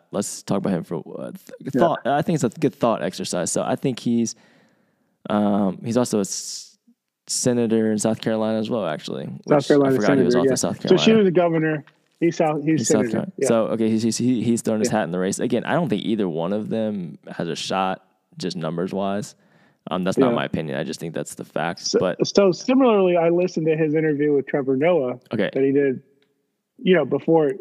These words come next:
Speaker 2: Trevor Noah left The Daily Show.
Speaker 1: Yeah, yeah, yeah.
Speaker 2: And I was also impressed with what he had to say. Like,
Speaker 1: Yeah,
Speaker 2: I, I don't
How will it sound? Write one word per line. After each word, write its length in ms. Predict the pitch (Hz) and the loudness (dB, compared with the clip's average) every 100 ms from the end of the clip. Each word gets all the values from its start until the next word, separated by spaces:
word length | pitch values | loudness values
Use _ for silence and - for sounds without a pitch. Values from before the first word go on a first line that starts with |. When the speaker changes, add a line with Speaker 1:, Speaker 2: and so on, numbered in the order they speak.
| 120 | -6
Speaker 2:
Trevor 200 | - 143 | 0 2
Noah 200 | 139 135 | 2 2
left 260 | 131 131 - | 2 -2 -2
The 60 | 117 | -2
Daily 320 | 127 143 135 | 2 4 4
Show. 240 | - 120 117 | 2 -2 0
Speaker 1:
Yeah, 120 | 92 | 0
yeah, 80 | 80 76 | 0 -2
yeah. 60 | 69 | 0
Speaker 2:
And 120 | 151 | 4
I 60 | 180 | 4
was 160 | 180 180 | 4 4
also 580 | 202 - 180 165 - - | 2 2 2 2 -2 -4
impressed 460 | 175 175 185 202 208 | -2 2 2 2 0
with 80 | 208 | -2
what 160 | 220 | 0
he 80 | 226 | 0
had 180 | 247 147 | -2 -2
to 60 | 127 | -4
say. 160 | - - _ | -8 -14 _
Like, 260 | - 160 135 _ _ _ _ _ _ _ | 0 2 0 _ _ _ _ _ _ _
Speaker 1:
Yeah, 180 | - 139 | 0 2
Speaker 2:
I, 40 | |
I 40 | |
don't 80 | 143 | 4